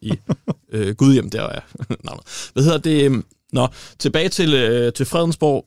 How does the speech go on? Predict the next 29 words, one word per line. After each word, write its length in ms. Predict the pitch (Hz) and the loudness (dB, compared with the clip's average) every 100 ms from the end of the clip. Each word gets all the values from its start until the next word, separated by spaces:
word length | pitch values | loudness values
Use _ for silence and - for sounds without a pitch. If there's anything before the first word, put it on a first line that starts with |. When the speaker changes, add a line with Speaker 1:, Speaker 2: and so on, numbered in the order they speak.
| 123 | 0
Speaker 1:
Øh, 220 | 117 110 | 0 0
jeg 120 | 123 | 0
begynder 680 | 131 143 139 135 123 87 - 101 92 80 | 0 0 0 0 0 -2 -4 -4 -2 -4
at 60 | 65 _ | -8 _
kede 340 | - 127 143 165 | -4 2 4 4
mig 120 | 135 | 2
lidt. 520 | 131 143 - - - - | 0 -2 -8 -12 -12 -6
Øh, 260 | 113 110 | -6 -2
mine 200 | 117 117 | 2 2
venner 160 | 123 143 | 2 0
begynder 260 | 131 123 127 | 0 -2 -2
at 60 | |
flytte 200 | - 107 | -4 -8
fra 120 | - 113 | -6 -2
øen. 300 | 156 160 156 _ _ _ _ _ _ _ _ - | 0 0 -4 _ _ _ _ _ _ _ _ -10
Og 60 | 151 | -6
jeg 80 | 143 | -4
begynder 260 | 127 123 | -2 -2
at 60 | 117 | -2
læse 280 | 113 113 - | -2 -4 -4
Smag 240 | 113 113 | -4 -4
og 60 | - | -4
Behag, 360 | 131 151 156 | -4 -2 -4
som 200 | - 117 | -4 -2
jo 80 | 113 | -2
var 260 | 107 107 - _ - - - - _ _ _ _ _ | -2 -4 -8 _ -20 -20 -20 -20 _ _ _ _ _
datidens 640 | 123 - 139 123 110 - - _ | -4 0 0 0 -2 -8 -16 _
magasin. 520 | 110 110 - - 113 - | -6 -6 -6 -4 -6 -8
Speaker 2:
Ja. 60 | - | -12